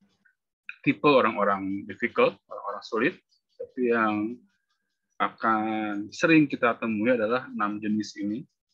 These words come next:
Ya. First, the know-it-alls, yang merasa tahu semua hal, ya. Dan di luar bidangnya dia akan,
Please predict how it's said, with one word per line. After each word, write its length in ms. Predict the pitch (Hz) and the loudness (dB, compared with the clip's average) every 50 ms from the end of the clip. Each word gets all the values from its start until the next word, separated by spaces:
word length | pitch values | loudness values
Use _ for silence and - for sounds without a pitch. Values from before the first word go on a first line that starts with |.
| _ - | _ -8
Ya. 80 | - - - _ _ - - - _ _ _ _ _ _ _ _ _ _ _ - - _ _ _ _ _ _ _ _ _ _ _ _ _ _ _ _ | -8 -8 -10 _ _ -20 -20 -20 _ _ _ _ _ _ _ _ _ _ _ -20 -20 _ _ _ _ _ _ _ _ _ _ _ _ _ _ _ _
First, 560 | - 127 151 165 156 - - - - - _ _ | 2 4 4 4 2 0 -8 -12 -14 -18 _ _
the 400 | - 113 110 107 107 107 107 - - - _ _ | -8 -4 -2 -2 0 0 -2 -2 -4 -8 _ _
know-it-alls, 720 | - 127 127 123 120 120 117 - 101 110 135 180 - - - - - - - - - _ _ _ _ _ _ _ _ _ _ _ _ _ _ _ _ _ _ _ _ _ - | 2 4 4 4 4 4 2 2 2 4 4 2 0 -2 -8 -16 -16 -18 -20 -20 -20 _ _ _ _ _ _ _ _ _ _ _ _ _ _ _ _ _ _ _ _ _ -6
yang 240 | 120 113 110 110 113 | -4 -4 -2 0 0
merasa 400 | 117 113 113 110 - - - 120 113 113 113 113 110 104 101 - - - - - _ - | 2 2 2 2 0 0 2 2 4 4 4 4 2 2 2 0 -2 -6 -12 -12 _ -2
tahu 240 | 110 107 110 110 107 | 0 0 0 0 -2
semua 320 | - - 107 107 107 107 101 - | -6 -6 -4 -2 0 0 0 2
hal, 160 | 120 135 160 185 196 - - - | 2 2 2 0 -4 -8 -12 -8
ya. 240 | - 98 107 139 - - _ - - - - - - - _ _ _ _ _ _ _ _ _ _ _ _ _ _ _ _ _ _ _ _ _ _ _ _ | -6 -4 -4 -4 -8 -12 _ -20 -20 -20 -20 -20 -20 -20 _ _ _ _ _ _ _ _ _ _ _ _ _ _ _ _ _ _ _ _ _ _ _ _
Dan 800 | 104 104 104 104 104 101 101 101 101 101 101 98 98 98 101 - - _ _ _ _ _ _ _ _ - | 0 2 4 4 4 2 2 2 0 -2 -2 -4 -6 -8 -10 -12 -14 _ _ _ _ _ _ _ _ 2
di 80 | 135 | 4
luar 320 | 143 143 147 156 151 147 147 | 6 6 6 6 6 4 4
bidangnya 400 | 139 135 135 135 135 143 151 147 | 2 0 2 2 4 4 4 4
dia 160 | 143 127 117 120 - | 4 2 0 0 0
akan, 160 | - 117 | -4 -4